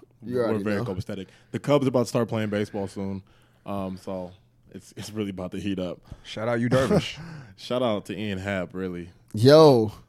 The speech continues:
Speaker 2: Hit
Speaker 1: Yu
Speaker 2: that.
Speaker 1: Darvish, Ian Happ. Ian Happ is a problem, bro.
Speaker 2: He's gonna be, like, an M V P type.
Speaker 1: Whoa.
Speaker 2: Mark my words. Not
Speaker 1: What
Speaker 2: my
Speaker 1: does that
Speaker 2: words.
Speaker 1: mean? Wait, wait.
Speaker 2: Mark, mark my words. I was
Speaker 1: This is
Speaker 2: convinced
Speaker 1: definitely part of the Chicago culture. Hold on. I'm, uh, the,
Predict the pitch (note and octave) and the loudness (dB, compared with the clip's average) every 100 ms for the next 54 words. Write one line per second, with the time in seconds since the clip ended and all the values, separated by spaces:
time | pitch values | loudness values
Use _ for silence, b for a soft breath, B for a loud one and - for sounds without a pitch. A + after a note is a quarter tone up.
0 | _ _ - B2+ E3+ D3 D#3 D#3+ D#3 D#3+ | _ _ -2 6 6 10 12 12 12 8
1 | D#3 - E3+ E3 D3 D3+ D#3 - D3+ C4+ | 6 8 10 10 10 10 8 6 6 8
2 | F4 F3 G#3+ C#3+ A#2 - D#3 E3 A#2 G#2 | 10 10 10 8 4 4 6 6 6 -2
3 | G2+ A#2 F3 - A#2+ C#3+ C#3+ A2+ A2 G#2+ | 0 2 2 0 0 4 4 4 2 2
4 | G#2 G2+ G#2 G#2+ G2+ A2 A#2 F#2+ F2+ - | 2 0 2 2 2 2 0 -2 -6 -10
5 | - _ _ _ G#2 C#3 D#3+ D#3 C#3+ C3+ | -20 _ _ _ 8 12 12 12 12 12
6 | A2 A#2 A2 G#2 G#2 F#2+ - - - - | 10 6 4 4 2 0 -6 -18 -20 -20
7 | - _ _ A#2 B2+ E3+ G#3+ F#3+ C#3 G3 | -20 _ _ 0 8 12 12 12 12 12
8 | F#3+ D#3+ C#3 D#3+ A3 A3 A3+ G#3 D3 C3 | 12 12 8 6 8 12 12 12 10 8
9 | C#3 B2 D3+ C#3 C3+ C3+ A2+ G2 - - | 8 4 2 4 6 6 6 2 -8 -20
10 | - _ A2 A#2+ C3+ C3 C3 A3+ B3 E3 | -20 _ -4 -2 0 0 2 4 4 10
11 | F3 G3+ F#3+ F3 F#3+ E3+ D#3+ D3 D3 D3+ | 12 12 12 12 12 10 10 6 8 10
12 | C#3 C3+ C3 D3 C3 B2 D#3 C#3+ A#2 C3 | 10 8 8 6 8 8 8 8 6 4
13 | E3+ - - B2 B2+ A2 | 2 -2 -4 4 6 4